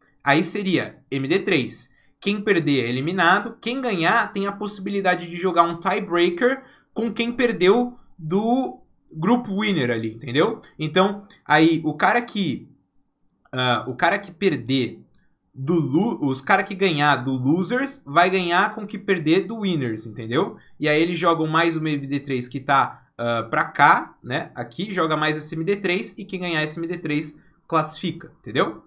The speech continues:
Acho que fez um sentido. Eu acho que esse formato é o mais interessante porque você tem justamente, ah, os times que, ah,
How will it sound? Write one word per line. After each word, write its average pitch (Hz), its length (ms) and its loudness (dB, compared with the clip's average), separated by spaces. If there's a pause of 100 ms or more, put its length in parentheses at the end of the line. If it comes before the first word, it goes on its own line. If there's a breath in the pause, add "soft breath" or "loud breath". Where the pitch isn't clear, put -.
Acho 226 200 -2
que - 60 -20
fez 202 140 -2
um 196 80 -4
sentido. 113 460 -10 (340 loud breath)
Eu 180 60 0
acho 240 160 0
que 190 160 -10
esse 269 260 2
formato 160 540 0
é - 20 0
o 160 40 -2
mais 220 180 0
interessante 190 840 -4 (220 soft breath)
porque 190 180 -4
você 240 240 -2
tem 202 240 -2
justamente, 196 920 -2 (180 loud breath)
ah, 151 400 4
os 165 220 0
times 220 500 -6
que, 185 680 -4
ah, 147 360 -2